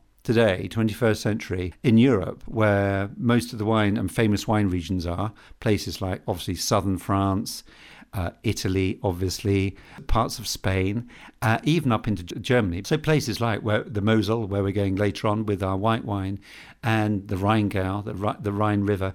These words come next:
huge kind of concentration of vineyards there for many, many centuries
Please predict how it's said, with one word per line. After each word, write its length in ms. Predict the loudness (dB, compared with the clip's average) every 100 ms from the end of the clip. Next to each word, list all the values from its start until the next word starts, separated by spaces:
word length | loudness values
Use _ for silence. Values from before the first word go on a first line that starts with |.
| -10 -20 -16
huge 680 | -12 -6 0 2 2 0 -2
kind 220 | 0 0
of 120 | -2 -8 _ _ _ _
concentration 1200 | -4 0 0 2 0 0 0 2 0 -4 -4 -4 0
of 320 | 2 2 -2 -4
vineyards 540 | 2 4 4 2 0
there 160 | -2 -2
for 160 | 0
many, 260 | 2 2 4
many 220 | 2 0
centuries 400 | -2 -4 -4 -8